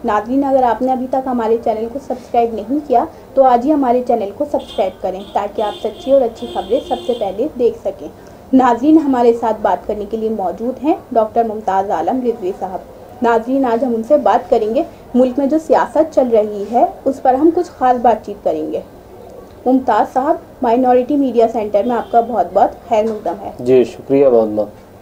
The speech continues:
Speaker 1: मुमताज़ साहब, मुल्क में जो मौजूदा सियासत चल रही है वो क्या है, इस बारे में आप क्या कहना चाहेंगे? इससे किसको फ़ायदा होगा?
Speaker 2: देखिए, मैं समझता हूँ कि, अ, जिस तरह की सियासत और मीडिया पर खबरें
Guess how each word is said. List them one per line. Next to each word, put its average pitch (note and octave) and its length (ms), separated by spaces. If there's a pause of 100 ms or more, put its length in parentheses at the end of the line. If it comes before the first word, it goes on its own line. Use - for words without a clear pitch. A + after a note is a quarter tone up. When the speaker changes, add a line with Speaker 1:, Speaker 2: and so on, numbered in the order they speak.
(440)
Speaker 1:
मुमताज़ C4 400
साहब, E4 200
मुल्क C#4+ 280
में D#4 120
जो E4 80
मौजूदा B3+ 500
सियासत C#4+ 460
चल C4 240
रही A3 440
है B3+ 180
वो D4 180
क्या C4+ 260
है, B3+ 340
इस B3+ 160
बारे B3 220
में B3 120
आप C4 180
क्या C4 140
कहना A#3 260
चाहेंगे? G3 460 (100)
इससे D4+ 220
किसको - 380
फ़ायदा A3+ 380
होगा? F#3+ 340 (300)
Speaker 2:
देखिए, F#3+ 220
मैं G#3+ 140
समझता E3+ 460
हूँ F#3 160
कि, F#3+ 380
अ, C#3+ 460 (320)
जिस C#3+ 280
तरह C#3 380 (260)
की - 80
सियासत C3+ 680
और A#2+ 580 (160)
मीडिया B2 480
पर B2 340 (120)
खबरें B2+ 560